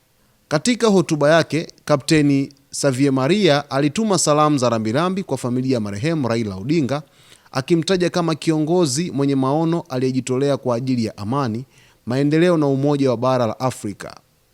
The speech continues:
"Marehemu Raila alikuwa mtu wa amani na mwenye kusukuma maendeleo.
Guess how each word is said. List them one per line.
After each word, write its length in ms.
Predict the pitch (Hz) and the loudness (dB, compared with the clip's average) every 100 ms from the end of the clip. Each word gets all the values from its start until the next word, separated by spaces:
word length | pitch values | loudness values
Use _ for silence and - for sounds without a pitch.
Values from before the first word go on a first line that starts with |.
| _ - | _ -4
"Marehemu 420 | 151 202 226 190 | 2 2 2 2
Raila 400 | 190 196 175 - | 2 4 2 2
alikuwa 460 | 151 151 - 185 - | 0 -2 0 -2 0
mtu 320 | 208 165 156 | -4 0 0
wa 120 | 147 | 0
amani 580 | 123 123 160 180 196 175 - _ | 0 0 0 -2 -4 -6 -18 _
na 100 | 127 | -4
mwenye 280 | 131 135 131 | 0 2 2
kusukuma 520 | - 123 - - 208 | 0 -4 -4 -2 0
maendeleo. 640 | 147 117 104 104 104 92 | 0 0 0 -2 -2 -4